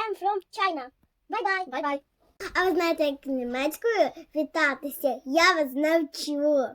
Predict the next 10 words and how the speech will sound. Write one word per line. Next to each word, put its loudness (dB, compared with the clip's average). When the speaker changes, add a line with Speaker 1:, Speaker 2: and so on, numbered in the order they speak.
Speaker 1:
Добрий 0
ранок 0
буде. 0
Guten 4
Morgen. 2
Добрий 0
день 0
буде. 2
Guten 4
Tag. 8